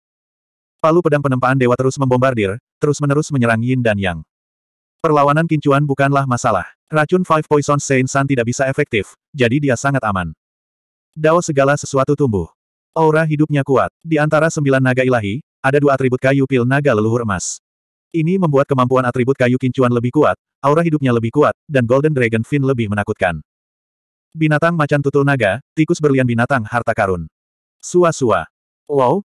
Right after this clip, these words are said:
pemuda ini benar-benar tidak sederhana. Dia sebenarnya memiliki dua harta karun.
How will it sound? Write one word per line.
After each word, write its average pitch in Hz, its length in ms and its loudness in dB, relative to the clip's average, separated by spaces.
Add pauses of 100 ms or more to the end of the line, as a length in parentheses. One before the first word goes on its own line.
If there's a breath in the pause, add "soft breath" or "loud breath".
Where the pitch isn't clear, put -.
(140)
pemuda 165 320 2
ini 170 160 0
benar-benar 131 480 0
tidak 147 240 0
sederhana. 104 480 -4 (240)
Dia 165 240 0
sebenarnya 139 480 0
memiliki 123 320 0
dua 131 160 0
harta 131 320 -2
karun. 92 400 -2